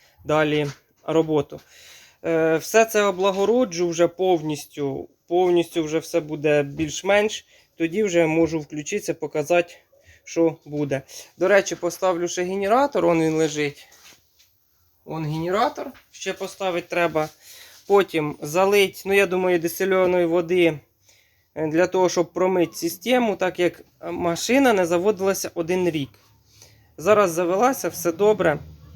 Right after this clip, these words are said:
Тобто, в принципі, ми можемо вже далі продовжувати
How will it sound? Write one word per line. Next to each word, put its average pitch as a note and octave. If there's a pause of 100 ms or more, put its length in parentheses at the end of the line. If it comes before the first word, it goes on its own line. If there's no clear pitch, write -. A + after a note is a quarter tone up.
(640)
Тобто, E3 (220)
в -
принципі, E3+
ми D#3+
можемо D3 (100)
вже F#3
далі E3
продовжувати D#3+